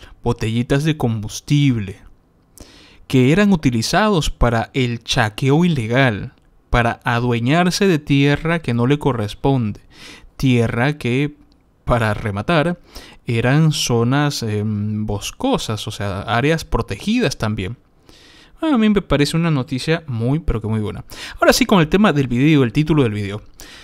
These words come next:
¿Qué les parece esto? Evo Morales otorgó un poder a los, a sus abogados para tramitar una postulación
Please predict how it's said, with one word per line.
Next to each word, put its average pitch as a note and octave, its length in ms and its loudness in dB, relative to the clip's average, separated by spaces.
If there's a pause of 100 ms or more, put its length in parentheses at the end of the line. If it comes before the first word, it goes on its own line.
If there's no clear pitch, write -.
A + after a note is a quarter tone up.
(580)
¿Qué - 100 -4
les D#4 140 4
parece F3 320 4
esto? A#2+ 300 -2
Evo B3+ 180 4
Morales A3+ 640 2
otorgó C#3+ 840 2
un D#3 360 2
poder B2+ 560 2 (260)
a D#3+ 340 -2 (280)
los, B2 400 0
a B2 80 -4
sus - 260 -4
abogados D3+ 760 4 (220)
para B2+ 260 2
tramitar C#3 1040 0
una F3+ 340 0
postulación C#3+ 1200 0